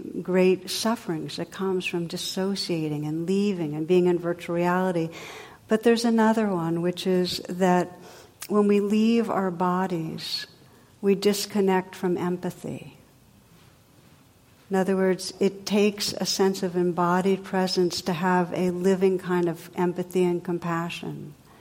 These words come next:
Otherwise, it's abstract and it's easily out the window. You've probably noticed if you're really busy and you're really lost in your thoughts and you hear something in the news that's terrible, you'll say,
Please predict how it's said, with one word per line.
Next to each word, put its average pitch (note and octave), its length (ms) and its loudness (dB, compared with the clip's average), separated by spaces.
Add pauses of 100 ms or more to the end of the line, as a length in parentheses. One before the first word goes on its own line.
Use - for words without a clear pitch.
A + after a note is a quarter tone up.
(840)
Otherwise, F3+ 580 2
it's F3 160 -6
abstract E3+ 680 0
and D#3+ 140 -2
it's D#3+ 200 -6
easily F3 400 0
out E3 320 -4
the F3 80 -4
window. F3 380 0
You've E3+ 200 -4
probably G#3+ 340 0
noticed A#3 480 -4
if D#3+ 140 -6
you're E3+ 100 -4
really E3 300 -2
busy F#3+ 480 0
and F3+ 100 2
you're D#3+ 100 -2
really D#3+ 220 -2
lost E3+ 340 -2
in F3+ 60 0
your E3+ 120 -2
thoughts - 540 -4 (400)
and F#3 140 4
you F#3 60 8
hear F#3+ 220 4
something F#3 580 2 (240)
in F#3 140 2
the F#3 80 8
news G3 640 4 (580)
that's F#3+ 360 2 (280)
terrible, G3+ 680 -2
you'll F#3 160 -2
say, - 220 -2